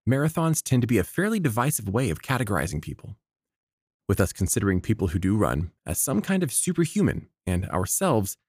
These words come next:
as lazy potatoes by comparison. But what if I told you that it's actually not quite so different as you think?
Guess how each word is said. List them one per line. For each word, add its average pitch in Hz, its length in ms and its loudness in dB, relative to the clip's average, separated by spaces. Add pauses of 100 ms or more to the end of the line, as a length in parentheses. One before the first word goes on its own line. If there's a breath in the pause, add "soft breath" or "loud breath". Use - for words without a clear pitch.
(160)
as 196 240 -2
lazy 110 300 4
potatoes 85 500 2
by 73 160 -4
comparison. 82 640 -2 (960)
But 202 60 0
what 160 100 4
if 220 80 -2
I 254 80 2
told 190 320 0
you 117 120 4
that 104 100 4
it's 101 180 0
actually 220 500 -2
not 185 220 0
quite - 380 -4
so 190 160 0
different 127 400 0
as 92 160 2
you 92 80 2
think? - 280 -2